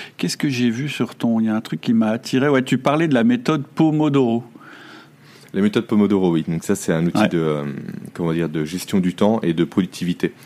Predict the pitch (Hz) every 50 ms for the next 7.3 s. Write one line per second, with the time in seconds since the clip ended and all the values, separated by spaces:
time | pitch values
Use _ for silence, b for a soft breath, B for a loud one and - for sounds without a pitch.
0 | B B B B B B B B B B - - 107 107 107 101 113 127 - -
1 | 110 - - 117 123 123 - - - - 87 82 95 - - 113 101 90 92 87
2 | 85 98 98 95 90 - - 87 - - 95 90 98 107 120 113 90 82 80 80
3 | 80 87 92 98 - - 90 80 80 76 92 98 - - 104 95 87 92 - -
4 | 90 - - 90 85 - 170 190 220 - b b b b b b b b b b
5 | b b b - 110 104 90 82 - 92 92 90 98 98 104 107 104 - - 90
6 | 87 78 - 87 92 104 110 107 101 110 B B B B B B B B B B
7 | B B B - 143